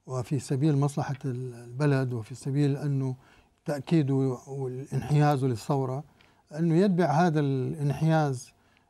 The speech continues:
بقرارات هي تصب في صالح الشارع، ويعني تهدي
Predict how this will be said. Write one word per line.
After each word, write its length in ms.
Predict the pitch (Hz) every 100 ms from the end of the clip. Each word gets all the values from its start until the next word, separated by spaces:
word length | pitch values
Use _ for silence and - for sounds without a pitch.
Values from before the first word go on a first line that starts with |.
| -
بقرارات 800 | 147 147 151 135 135 147 170 170 - - _
هي 380 | 143 139 170 160
تصب 360 | 139 135 - 180
في 140 | 160
صالح 320 | 139 175 180
الشارع، 560 | 151 - 185 170 165 196 _ _ _ _ _ -
ويعني 1400 | 143 139 139 135 135 135 - _ _ 185 147 135 139 135
تهدي 640 | 170 131 196 170 180